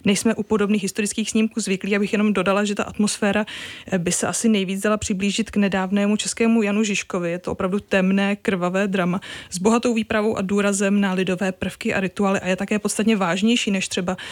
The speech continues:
snímky už o zmíněném Robinu Hoodovi, které mívají takovou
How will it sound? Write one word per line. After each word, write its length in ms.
snímky 460
už 240
o 160
zmíněném 640
Robinu 300
Hoodovi, 360
které 260
mívají 300
takovou 320